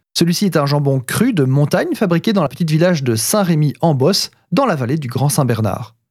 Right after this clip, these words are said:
On le cite depuis le Moyen-Âge et de par sa fabrication artisanale, il est produit en très petite quantité. Son A O P lui garantit une fabrication à partir uniquement de porcs régionaux. Le jambon Aoste,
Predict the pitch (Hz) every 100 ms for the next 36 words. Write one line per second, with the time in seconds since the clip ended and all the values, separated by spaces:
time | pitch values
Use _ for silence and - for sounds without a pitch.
0 | _ 202 233 294 277 196 254 226 220 196
1 | 233 160 208 277 - 214 196 233 - 180
2 | 160 151 147 - 131 - 240 - 214 151
3 | 190 262 - - 196 262 - 151 185 240
4 | 165 180 - - - 190 220 - 185 180
5 | 139 113 110 _ _ _ _ - 208 190
6 | 160 147 269 220 170 156 151 185 180 165
7 | 139 120 117 190 214 - 113 110 190 190
8 | - 220 185 147 180 185 107 - 180 190
9 | - 110 110 180 151 135 110 98 - _
10 | _ _ _ - 185 277 285 302 151 151
11 | 269 - -